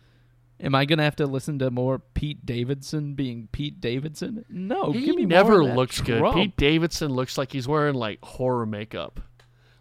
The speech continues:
Speaker 2: Like, his
Speaker 1: Uh,
Speaker 2: eyes are so, I don't
Speaker 1: Well,
Speaker 2: know, man. He never
Speaker 1: he,
Speaker 2: looks
Speaker 1: he
Speaker 2: good.
Speaker 1: has,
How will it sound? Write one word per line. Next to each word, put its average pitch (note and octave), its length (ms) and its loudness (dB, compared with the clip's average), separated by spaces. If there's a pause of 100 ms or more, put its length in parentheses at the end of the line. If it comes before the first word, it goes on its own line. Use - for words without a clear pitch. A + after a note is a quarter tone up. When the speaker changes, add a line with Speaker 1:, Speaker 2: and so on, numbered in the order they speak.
Speaker 2:
Like, C3+ 140 -2
his D#3+ 160 -2 (100)
Speaker 1:
Uh, - 40 -2
Speaker 2:
eyes D#3 340 2
are C#3 80 0
so, D3+ 800 2 (1300)
I C#3 100 -4
don't C3+ 180 4
Speaker 1:
Well, A#2 200 0
Speaker 2:
know, - 0 -
man. A2+ 340 -4
He C3+ 120 -4
never D#3 220 2
Speaker 1:
he, C3+ 60 6
Speaker 2:
looks A#2 160 0
Speaker 1:
he G#2+ 60 -10
Speaker 2:
good. B2 100 4
Speaker 1:
has, B2+ 280 6